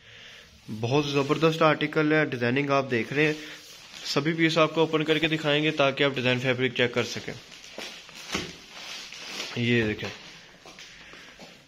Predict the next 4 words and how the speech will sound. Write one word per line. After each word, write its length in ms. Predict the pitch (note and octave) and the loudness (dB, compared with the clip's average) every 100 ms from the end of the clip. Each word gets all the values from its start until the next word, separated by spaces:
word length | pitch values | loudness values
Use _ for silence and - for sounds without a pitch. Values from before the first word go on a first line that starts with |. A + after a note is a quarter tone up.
| - - - - - - - - - - - - - - - - - - - - - - - - | -20 -20 -20 -20 -20 -16 -16 -14 -16 -14 -14 -14 -14 -16 -18 -18 -18 -18 -18 -16 -16 -16 -20 -10
ये 120 | A2 A2+ | -2 0
इसका 240 | - B2+ | 0 2
इले 220 | A#2 A#2+ A2+ | 2 2 2
कार्ड 280 | A#2 C3+ | 2 2